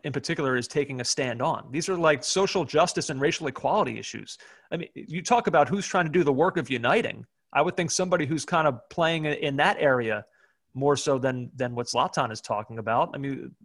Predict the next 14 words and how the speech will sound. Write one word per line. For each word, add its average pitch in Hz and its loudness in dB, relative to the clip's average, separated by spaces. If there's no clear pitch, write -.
social 147 -2
justice, 147 -2
racial 139 -2
equality, 143 2
like, 131 -4
these 156 -4
are, 151 2
these 160 -2
are, 180 2
like, 151 0
the 147 -4
defining 143 0
unification, 151 -4
uh, 139 -4